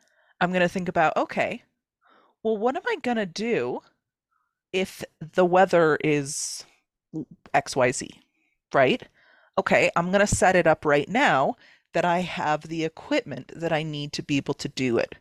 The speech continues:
So if it's raining, I'm not gonna go, "Oh, I guess I can't go out 'cause I don't have a raincoat."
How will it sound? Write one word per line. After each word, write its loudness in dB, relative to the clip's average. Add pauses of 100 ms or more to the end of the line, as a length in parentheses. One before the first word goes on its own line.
(360)
So 4
if 0
it's 0 (320)
raining, 2
I'm 0
not -2
gonna -8
go, -2
"Oh, 4
I 4
guess -6
I -4
can't -10
go 0
out 2
'cause -12
I -6
don't -10
have -8
a -4
raincoat." 0